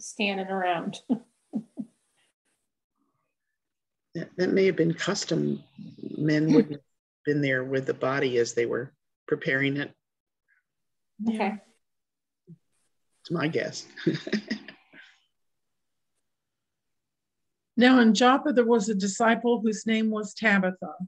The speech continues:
Speaker 3: which in Greek is Dorcas. She was devoted to good works and acts of charity. At that time, she became ill and died.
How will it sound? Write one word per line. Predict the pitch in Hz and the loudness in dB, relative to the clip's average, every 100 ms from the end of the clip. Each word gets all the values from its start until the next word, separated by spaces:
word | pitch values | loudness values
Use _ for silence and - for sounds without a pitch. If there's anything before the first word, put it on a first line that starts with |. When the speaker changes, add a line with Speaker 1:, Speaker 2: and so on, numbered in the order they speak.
| _ - | _ -2
Speaker 3:
which | 208 208 226 | 0 2 0
in | 226 208 190 190 | -2 0 0 0
Greek | 220 220 202 - | 0 0 -2 -8
is | 190 - | -8 -2
Dorcas. | 196 190 190 143 - - - _ _ _ _ _ _ _ _ | 2 2 -2 -10 -10 -20 -20 _ _ _ _ _ _ _ _
She | - 254 | -4 2
was | 247 247 | 2 4
devoted | 208 233 233 247 240 | 6 10 10 6 4
to | 214 | 2
good | 233 208 | 4 4
works | 202 202 190 - - | 4 4 2 -4 -4
and | 202 | -2
acts | 202 202 - 220 | 0 -2 -4 -6
of | 208 | -4
charity. | - 190 180 170 147 156 _ _ _ _ _ _ _ _ _ _ | 0 2 2 0 -4 -10 _ _ _ _ _ _ _ _ _ _
At | 208 196 | -4 2
that | 247 254 | 2 2
time, | - 226 214 | 0 0 0
she | - | -2
became | 202 196 - 214 196 | -2 -2 -2 -4 -2
ill | 220 214 214 | -2 -2 -2
and | 208 196 | 0 2
died. | 196 185 160 151 | 4 2 0 -6